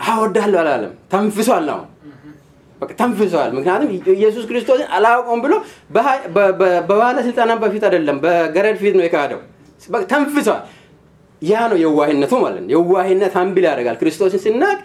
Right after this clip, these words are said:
ሀምብል ያደርጋል። በዛን ጊዜ ትወደኛለህ ሲል አዎ እወድሃለሁ፣ ሁላቸውም ባይወዱ እኔ እወድሃለሁ አላለም። ጌታ ሆይ እንደሚወድህ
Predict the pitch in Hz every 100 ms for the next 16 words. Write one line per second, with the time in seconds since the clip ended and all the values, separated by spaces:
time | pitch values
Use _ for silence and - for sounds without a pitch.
0 | - - 214 226 208 170 143 123 98 -
1 | - - - 185 214 226 220 233 226 -
2 | - - - - 214 - 170 160 151 156
3 | 156 262 - - 214 247 247 269 247 214
4 | 214 277 269 - 294 262 254 262 254 294
5 | 277 269 247 208 254 233 240 214 180 123
6 | - - - 240 302 330 277 254 269 277
7 | 285 269 392